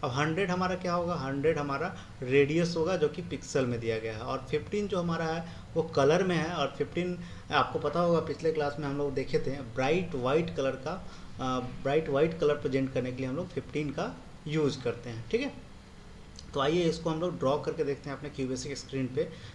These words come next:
मैं, अ, इस program code को अपने screen पे लिखता हूँ। तो ये रहा हमारा क्यूबेसिक का screen, यहाँ पे हम लोग लिखने वाले हैं स्क्रीन टू एल। उसके बाद हम लोग enter करेंगे।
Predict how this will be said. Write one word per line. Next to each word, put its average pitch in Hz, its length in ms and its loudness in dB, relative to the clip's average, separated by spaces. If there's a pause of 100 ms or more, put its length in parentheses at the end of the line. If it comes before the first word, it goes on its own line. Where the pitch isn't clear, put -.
(140)
मैं, 127 320 -2
अ, 123 400 -2
इस 131 220 -4
program 131 400 -4
code 131 280 -2
को 135 100 0
अपने 127 300 -2
screen 139 260 -4
पे 135 80 -4
लिखता 123 260 -2
हूँ। 147 200 0 (1800)
तो 127 80 -2
ये 123 200 2
रहा 143 160 4
हमारा 139 240 2
क्यूबेसिक 135 540 -2
का 127 180 0
screen, 143 400 -2 (360)
यहाँ 123 160 2
पे 143 100 -2
हम 135 160 0
लोग 131 100 2
लिखने 127 240 -2
वाले 123 240 2
हैं 127 220 -4 (2750)
स्क्रीन 131 540 6 (160)
टू - 240 2
एल। 127 260 2 (400)
उसके - 240 -4
बाद 135 140 2
हम 135 100 0
लोग 135 100 -4
enter 127 260 2
करेंगे। 120 400 0